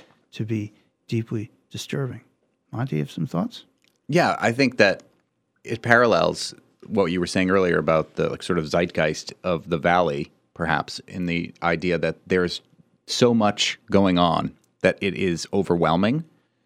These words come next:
Speaker 2: and it is beleaguering. We all feel tired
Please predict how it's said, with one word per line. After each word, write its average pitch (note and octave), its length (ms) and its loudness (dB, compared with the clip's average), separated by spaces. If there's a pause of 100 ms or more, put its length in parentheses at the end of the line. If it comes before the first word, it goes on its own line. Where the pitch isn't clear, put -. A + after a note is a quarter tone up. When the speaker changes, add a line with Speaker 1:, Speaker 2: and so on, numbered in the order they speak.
(280)
Speaker 2:
and F#2 280 -2 (180)
it F#2+ 220 -2
is F2+ 560 -2 (480)
beleaguering. F#2+ 800 0
We F#2 160 -4
all F#2+ 240 0
feel F#2+ 280 -2
tired F2+ 640 2